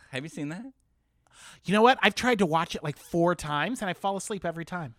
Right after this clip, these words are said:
Speaker 1: Oh, my God.
Speaker 2: But, I mean, it's like
Speaker 1: It
Speaker 2: a
Speaker 1: sounds like me in a show we're about to talk
Speaker 2: Um,
Speaker 1: about in a minute.
Speaker 2: it's, um,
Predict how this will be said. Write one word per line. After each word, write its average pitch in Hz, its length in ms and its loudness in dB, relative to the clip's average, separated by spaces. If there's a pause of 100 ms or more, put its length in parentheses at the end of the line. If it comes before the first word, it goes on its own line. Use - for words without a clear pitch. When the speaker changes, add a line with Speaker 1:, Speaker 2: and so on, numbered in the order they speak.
Speaker 1:
Oh, 131 60 -14
my 120 140 -10
God. 113 240 -10
Speaker 2:
But, 240 60 2
I 247 100 4
mean, 277 160 0
it's 254 160 0
like 262 120 -2
Speaker 1:
It 233 40 0
Speaker 2:
a 220 40 -2
Speaker 1:
sounds 185 280 6
like 156 160 6
me 151 240 2
in 127 100 4
a 123 60 4
show 139 200 -2
we're 135 100 0
about 180 300 4
to 175 60 6
talk 160 80 6
Speaker 2:
Um, 170 60 -4
Speaker 1:
about 127 160 2
in 123 60 -6
a - 20 -4
minute. 123 360 -4
Speaker 2:
it's, 220 340 2
um, 190 640 4